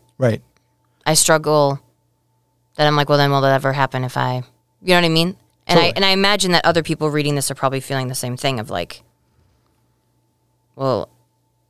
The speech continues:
Speaker 2: yeah, I just, I, I don't know if I ever ask in, like, complete faith." I feel like there's always this sliver
Speaker 1: Mm-hmm.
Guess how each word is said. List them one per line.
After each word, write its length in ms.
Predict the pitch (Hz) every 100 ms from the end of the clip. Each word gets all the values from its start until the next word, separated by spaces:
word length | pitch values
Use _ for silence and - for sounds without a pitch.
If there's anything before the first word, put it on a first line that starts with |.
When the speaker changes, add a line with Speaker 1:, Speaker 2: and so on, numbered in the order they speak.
| _ _ _ _
Speaker 2:
yeah, 200 | 151 147 - -
I 100 | 147
just, 160 | 147 139
I, 160 | 143 -
I 60 | 156
don't 120 | 151
know 80 | 147
if 120 | 143
I 60 | 147
ever 180 | 147 147
ask 280 | 139 139
in, 100 | 143
like, 280 | 135 127 -
complete 500 | - 170 - 160 -
faith." 300 | - 107 -
I 40 | 147
feel 120 | 156
like 80 | 156
there's 160 | 151
always 280 | 135 147 151
this 140 | 147
sliver 640 | - - 156 143 135 131 131
Speaker 1:
Mm-hmm. 240 | 104 117